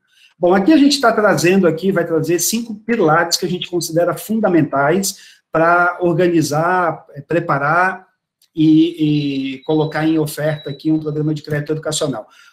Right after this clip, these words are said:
O primeiro é, é um, uma pergunta, né, o porquê. Aqui a gente já tá conversando sobre isso há algum tempo, né, e as instituições de ensino costumam pensar, "Puxa, se eu oferecer o meu, um crédito educacional, eu vou acabar diminuindo a minha receita", né, eu, e, e normalmente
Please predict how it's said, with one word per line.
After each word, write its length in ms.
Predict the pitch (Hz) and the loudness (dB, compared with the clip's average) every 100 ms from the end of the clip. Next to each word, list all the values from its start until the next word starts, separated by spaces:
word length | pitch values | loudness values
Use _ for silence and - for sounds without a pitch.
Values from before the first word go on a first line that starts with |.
| _ | _
O 80 | 196 | -2
primeiro 600 | 254 277 240 247 294 254 | 2 6 6 6 4 0
é, 420 | 208 220 220 220 | 4 4 4 2
é 60 | 190 | 0
um, 140 | 196 | -2
uma 520 | 202 196 185 190 190 190 | -4 -6 -6 -6 -6 -4
pergunta, 560 | 185 156 170 151 139 | -4 0 0 0 -2
né, 180 | 135 165 | -2 -2
o 140 | 160 | -2
porquê. 520 | 156 208 208 180 143 - _ - | 0 -2 0 0 0 -4 _ -16
Aqui 240 | 143 240 | -6 -2
a 20 | |
gente 200 | 233 220 | 0 0
já 100 | 202 | -2
tá 340 | - - - 156 | -4 -12 -18 -8
conversando 480 | 170 156 - 175 | -6 -4 -4 -6
sobre 260 | 170 156 147 | -4 -4 -2
isso 160 | 160 151 | -2 -2
há 60 | |
algum 160 | 143 139 | -4 -6
tempo, 540 | 139 156 196 190 135 | -4 0 0 -2 -4
né, 320 | 147 180 190 - - _ | -4 -2 -4 -10 -20 _
e 180 | 151 156 | 4 4
as 140 | 156 | 4
instituições 560 | 165 170 156 151 170 156 | 0 -2 -2 -2 -2 -2
de 80 | |
ensino 240 | 156 170 165 | -2 -2 -6
costumam 420 | 156 - 190 175 | -8 -4 -2 -2
pensar, 360 | 151 147 156 151 | -2 -4 -4 -4
"Puxa, 420 | 196 196 - 127 _ _ | 0 0 0 -8 _ _
se 160 | - | 0
eu 140 | 202 220 | 4 4
oferecer 440 | 208 196 185 - | 4 0 0 0
o 100 | 190 | 0
meu, 200 | 180 190 190 | 0 -2 -2
um 120 | 156 | -4
crédito 320 | 151 165 165 160 | -2 -2 -4 -6
educacional, 460 | 156 160 156 165 | -8 -6 -2 -2
eu 80 | 170 | 0
vou 80 | 160 | -2
acabar 440 | 156 156 156 156 - | -2 0 0 -2 -4
diminuindo 580 | 151 180 160 170 208 180 | -6 -2 0 0 0 0
a 40 | |
minha 180 | 160 165 | -2 0
receita", 640 | 143 - 151 175 190 135 - - | -2 -2 0 0 0 -6 -10 -8
né, 220 | 156 185 - _ _ | -6 -6 -10 _ _
eu, 300 | 131 135 139 | -4 -4 -6
e, 280 | 147 151 143 | -10 -10 -4
e 20 | |
normalmente 640 | 156 160 160 170 165 156 | 0 2 2 0 -2 -4